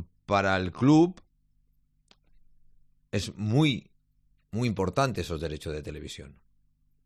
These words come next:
Porque los salarios de los jugadores van en consonancia a lo que tú cobras en derecho de televisión.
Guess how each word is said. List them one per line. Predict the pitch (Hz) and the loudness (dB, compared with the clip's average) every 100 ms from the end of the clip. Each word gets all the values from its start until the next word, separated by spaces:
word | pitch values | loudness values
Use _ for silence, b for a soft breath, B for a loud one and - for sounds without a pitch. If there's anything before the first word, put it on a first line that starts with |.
| b b b b b _ | b b b b b _
Porque | - 98 95 | -2 -2 0
los | 95 92 | -2 0
salarios | 95 98 131 151 | 2 4 6 6
de | 143 | 4
los | 135 | 4
jugadores | 127 120 123 139 135 101 | 4 2 4 4 2 2
van | 117 | 0
en | 131 | 2
consonancia | 127 113 117 127 135 127 131 | -2 -2 -2 -2 -2 0 0
a | 131 98 | -2 -4
lo | 95 | -4
que | 92 | -4
tú | 90 127 92 | -4 -4 0
cobras | 123 117 90 - | 2 2 -2 -6
en | 85 | -10
derecho | 80 80 - 80 | -8 -8 -8 -8
de | 78 | -8
televisión. | 80 80 78 110 117 | -8 -10 -6 -4 -6